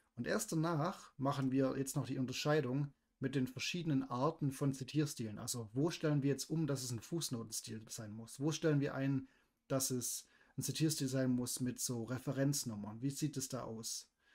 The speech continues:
Und zum Schluss schauen wir uns noch alle weiteren Schaltflächen ein,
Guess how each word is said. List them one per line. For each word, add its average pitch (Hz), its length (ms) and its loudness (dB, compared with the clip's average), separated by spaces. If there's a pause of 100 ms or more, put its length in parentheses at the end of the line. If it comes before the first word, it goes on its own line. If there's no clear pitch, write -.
(520)
Und 120 500 0
zum 127 160 -2
Schluss 220 420 -2
schauen 139 280 2
wir 143 60 4
uns 139 160 -2
noch 135 180 -2
alle 160 240 4
weiteren 147 340 4
Schaltflächen 135 600 0
ein, 127 380 0